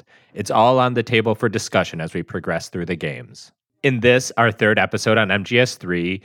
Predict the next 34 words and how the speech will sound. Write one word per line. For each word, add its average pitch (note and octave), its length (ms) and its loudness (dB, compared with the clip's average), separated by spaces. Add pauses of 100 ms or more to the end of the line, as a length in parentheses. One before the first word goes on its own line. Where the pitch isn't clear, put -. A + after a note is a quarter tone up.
(120)
we G#2+ 100 0
finally C#3+ 500 0
dive A2+ 360 2
into G#2 260 -6
the G2+ 140 2
events F#2 320 0
of F2 80 -2
Operation F2+ 580 0
Snake D#2+ 380 -8
Eater, D2+ 320 -10 (180)
which G2+ 180 -2
span G2+ 420 0
August A2+ 440 2
thirtieth G#2 420 2
through F#2 200 -6
September G2 480 -4
second, F2+ 580 -4
nineteen E2 400 -6
sixty-four. - 720 -12 (460)
We A#2+ 120 4
went D3+ 340 2
deep B2+ 260 4
into G#2 180 -2
Snake's - 380 -2
mission G2+ 300 -2
parameters F2 540 -4
last F#2+ 320 0
time, D2+ 320 -8 (220)
but G#2 100 2
a G#2 60 4
quick - 380 0
catch-up G2 460 -4
is F2 340 -2
overtly F#2+ 840 0